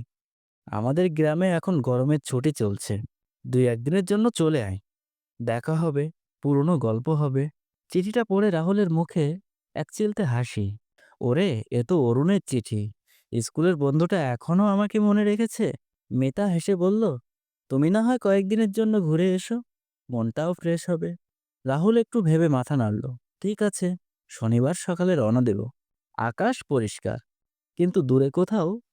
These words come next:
কালো মেঘ জমেছে। রাহুল ব্যাগ কাঁধে নিয়ে স্টেশনে দাঁড়িয়েছে। ট্রেন ছাড়ল ঠিক সময়ে। কিছুক্ষণের মধ্যেই আকাশ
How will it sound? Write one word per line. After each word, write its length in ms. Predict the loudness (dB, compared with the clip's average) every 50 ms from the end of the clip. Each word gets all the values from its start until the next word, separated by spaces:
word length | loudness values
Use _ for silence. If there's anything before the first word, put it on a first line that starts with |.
| _ -6
কালো 220 | -4 -2 0 2 2
মেঘ 220 | 2 2 2 0 -2
জমেছে। 480 | 0 -2 0 0 -2 -4 -4 -6 -8 -6 -8 -8 _ _ _ _ _ _ _ _ _ _ _ _ _ -6
রাহুল 280 | -4 -4 0 0 0 0
ব্যাগ 260 | 0 0 -2 -2 -2 _ -2
কাঁধে 220 | -2 0 2 2 2
নিয়ে 200 | 2 2 2 2 0
স্টেশনে 440 | -2 -2 -4 -2 0 0 0 0 0
দাঁড়িয়েছে। 560 | 0 0 0 2 2 2 0 -2 -4 -10 -8 -8 -8 _ _ _ _ _ _ _ _ _ _ _ _ -2
ট্রেন 200 | 0 2 2 2 0
ছাড়ল 320 | -2 -2 -2 -2 0 2 0 0
ঠিক 200 | 0 0 -2 -2 -2
সময়ে। 380 | -4 -2 0 0 -2 -2 -4 -6 -8 -12 _ _ _ _ _ _ _ _ _ _ _ -8
কিছুক্ষণের 500 | -6 -4 -4 -6 0 2 2 2 4 4
মধ্যেই 420 | 2 2 2 2 2 2 2 0 -4 -8 _ -8
আকাশ 340 | -8 -8 -4 -4 -4 -4